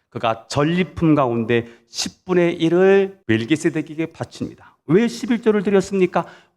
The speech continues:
고대 사회에서는 십분의 일이라고 하는 것은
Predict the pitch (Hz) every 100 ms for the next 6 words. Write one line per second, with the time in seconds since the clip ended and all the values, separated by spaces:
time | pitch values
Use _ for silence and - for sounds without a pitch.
0 | _ - 165 165 175 165 160 160 - 135
1 | 120 101 - 107 92 104 107 - _ _
2 | _ - 196 - 208 196 151 156 151 123
3 | 120 101 98 127